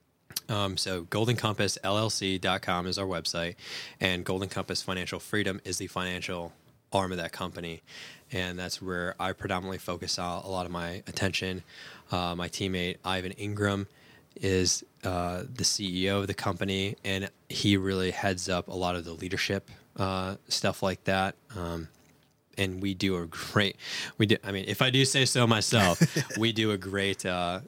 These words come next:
Speaker 1: you know, we, we attack things, um, as a team, and we do team keynotes, and it, they're just like, they, we've had really good feedback on
Speaker 2: Nice.
Speaker 1: these, and, uh, uh, companies, organizations really love it. Um, so if you want, if you have a,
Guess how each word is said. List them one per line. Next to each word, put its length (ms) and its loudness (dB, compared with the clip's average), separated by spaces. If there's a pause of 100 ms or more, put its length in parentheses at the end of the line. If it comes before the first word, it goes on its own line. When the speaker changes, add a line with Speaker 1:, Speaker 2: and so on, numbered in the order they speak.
(100)
Speaker 1:
you 140 2
know, 160 2
we, 260 -2
we 240 -2
attack 340 -2
things, 280 -4 (180)
um, 300 -4
as 140 -2
a 40 -10
team, 540 -2
and 460 -2
we 240 4
do 340 6 (420)
team 440 0
keynotes, 680 0 (120)
and 260 0
it, 240 -4 (100)
they're 180 4
just 220 -4
like, 240 -4 (480)
they, 320 0 (120)
we've 180 6
had 180 2
really 240 0
good 160 -2
feedback 500 -8
on 140 -8
Speaker 2:
Nice. 140 2
Speaker 1:
these, 260 -6 (340)
and, 260 0
uh, 220 -2 (460)
uh, 180 -4 (440)
companies, 420 -2
organizations 500 -2
really 220 -2
love 220 -4
it. 160 -6 (120)
Um, 300 -6
so 140 2
if 100 0
you 100 0
want, 280 2
if 100 -6
you 60 4
have 100 0
a, 240 0